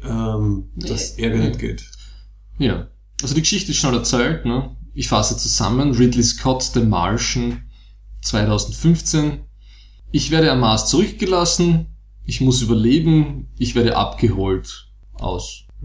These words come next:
Speaker 1: Quasi MacGyver auf einem fremden Planeten.
Speaker 2: Ja. Und hat uns beiden gut gefallen, ne? Haben wir schon, hast du schon vorweggenommen.
Speaker 1: Also sehr viel Love in this Hate Group, weil wir nicht viel Hate haben.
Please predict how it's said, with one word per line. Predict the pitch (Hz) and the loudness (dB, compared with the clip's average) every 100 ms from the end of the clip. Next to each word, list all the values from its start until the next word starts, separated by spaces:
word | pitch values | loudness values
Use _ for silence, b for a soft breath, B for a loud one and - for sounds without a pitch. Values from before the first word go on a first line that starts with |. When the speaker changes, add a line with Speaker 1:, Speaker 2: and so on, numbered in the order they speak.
| - | -4
Speaker 1:
Quasi | 107 107 | 2 4
MacGyver | 113 110 113 113 117 110 | 4 2 2 2 4 2
auf | 107 | 2
einem | 107 | 0
fremden | 110 104 101 | 2 2 2
Planeten. | 104 101 98 101 90 - | 0 -2 -2 -4 -4 -4
Speaker 2:
Ja. | 139 135 80 - - - - | 2 2 2 -4 -16 -20 -6
Und | - 135 131 127 - - - - - - - | 0 4 4 2 -2 -10 -14 -20 -20 -16 -8
hat | 123 | -4
uns | 123 127 | -2 -2
beiden | 110 113 151 147 | 0 0 0 0
gut | 139 - | -2 -2
gefallen, | - 120 139 160 | -2 0 4 4
ne? | 139 | 2
Haben | 139 | 0
wir | 135 | -2
schon, | 147 | -2
hast | 131 | -2
du | 139 | -2
schon | - | -2
vorweggenommen. | - 120 113 - 131 123 123 156 220 B B B B | 0 0 0 0 0 2 2 2 2 B B B B
Speaker 1:
Also | 127 | -2
sehr | 120 160 165 | 0 0 2
viel | 160 | 2
Love | 127 120 131 147 | 4 4 4 4
in | |
this | 139 131 | 4 4
Hate | 120 135 - | 2 0 2
Group, | 143 143 120 | 2 2 -2
weil | 117 113 | 0 4
wir | 113 | 4
nicht | 117 - | 2 0
viel | 117 | -2
Hate | 101 113 113 | 0 -2 -2
haben. | 120 131 - | -2 -2 -4